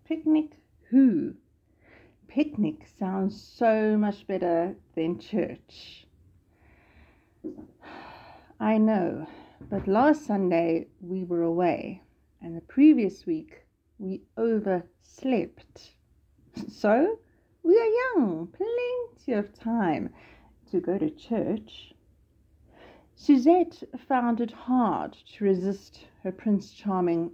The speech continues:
at the best of times, and when he looked at her with that disarming grin. The picnic started off well, but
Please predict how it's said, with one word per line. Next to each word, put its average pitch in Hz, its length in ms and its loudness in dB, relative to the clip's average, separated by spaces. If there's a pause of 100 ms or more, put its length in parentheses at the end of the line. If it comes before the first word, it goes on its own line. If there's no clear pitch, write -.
at - 160 -14
the 190 80 -6
best - 580 -4 (340)
of 170 180 -14
times, 151 640 -8 (560)
and 190 140 -2
when 233 180 4
he 233 100 6
looked 269 320 2
at 254 120 -6
her 170 500 0
with 180 180 -10
that 175 240 -14
disarming 208 1500 -4 (400)
grin. 190 640 0 (1160)
The 320 100 0
picnic 247 640 -2 (160)
started 262 840 0
off - 540 -4 (240)
well, 160 560 -8 (240)
but 202 520 2